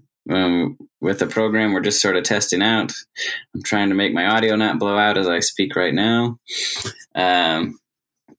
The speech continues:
but there you go. So forgive any of the technical issues that may pop up here. We're doing our best. Um, yeah. Uh,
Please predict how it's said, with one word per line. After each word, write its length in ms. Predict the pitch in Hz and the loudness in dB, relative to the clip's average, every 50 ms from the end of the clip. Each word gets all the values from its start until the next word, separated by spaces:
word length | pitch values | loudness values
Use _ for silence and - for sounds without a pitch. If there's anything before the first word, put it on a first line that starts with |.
| _ _ - | _ _ -2
but 300 | 107 98 90 76 - - _ _ _ _ _ _ _ _ _ _ _ | -2 0 0 -2 -6 -10 _ _ _ _ _ _ _ _ _ _ _
there 140 | - 104 113 | -2 0 0
you 120 | 120 117 | 2 2
go. 200 | 127 135 113 80 | 2 0 0 -2
So 200 | 73 - - 90 | -2 -2 -2 -2
forgive 420 | 90 - - 101 98 120 131 139 135 | -2 -2 -4 -2 0 0 0 0 0
any 180 | 127 123 117 | 0 0 0
of 40 | 110 | 0
the 60 | 104 | 0
technical 460 | 101 - 127 101 - 87 101 - 104 98 | -2 0 -2 -2 -2 -2 -4 -2 0 0
issues 320 | 98 98 - 101 98 92 | 0 0 0 0 0 0
that 100 | 98 - | 0 0
may 180 | 80 92 92 90 | 0 0 0 0
pop 320 | - - 87 85 82 - | 0 -2 -2 -2 0 0
up 200 | 90 90 85 - | -2 -2 -2 0
here. 180 | 92 90 87 85 | 0 0 0 0
We're 80 | 85 | 0
doing 220 | 90 95 92 90 87 | 0 0 0 0 0
our 120 | 85 82 | 0 0
best. 540 | 76 95 95 92 90 - - - - - - - - - - - - - - _ | 0 0 0 0 0 0 0 0 -2 -2 -6 -10 -10 -8 -8 -8 -10 -12 -14 _
Um, 640 | - - 78 82 85 82 82 80 80 - - - - _ _ _ _ _ _ _ _ _ _ _ _ _ _ _ _ _ _ _ _ | -4 -2 0 0 2 2 2 0 0 -2 -4 -6 -10 _ _ _ _ _ _ _ _ _ _ _ _ _ _ _ _ _ _ _ _
yeah. 300 | 143 147 92 - - - - _ _ _ _ _ - - - - - | 0 0 0 -2 -4 -10 -16 _ _ _ _ _ -12 -10 -10 -10 -4
Uh, 420 | - 104 104 104 104 104 104 101 | -2 0 2 2 2 2 0 -2